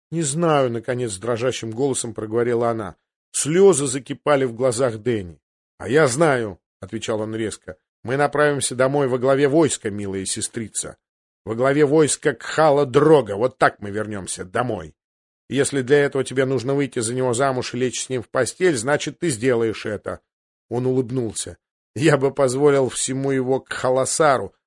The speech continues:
отодрать тебя, моя милая сестрица, всем сорока тысячам мужчин и их жеребцам,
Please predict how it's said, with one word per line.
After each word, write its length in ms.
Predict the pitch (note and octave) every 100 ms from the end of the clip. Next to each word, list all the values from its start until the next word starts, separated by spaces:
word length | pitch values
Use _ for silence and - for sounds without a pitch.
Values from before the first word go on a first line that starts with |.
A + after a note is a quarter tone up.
| _
отодрать 760 | A2 - A#2 G#2+ A#2+ A#2 -
тебя, 260 | - G#2+ G#2+
моя 240 | G#2+ A2
милая 320 | A2 A2+ G#2+ G#2+
сестрица, 680 | - A2+ - C#3 - - - _ _ _
всем 260 | - D3+
сорока 380 | B2+ D3 C#3 D3+
тысячам 560 | - D#3+ - B2+ C3+ C#3
мужчин 440 | C3+ - D#3+ C#3+
и 120 | C#3+
их 100 | C3
жеребцам, 720 | G#2 C#3+ D#3 - - B2+ F2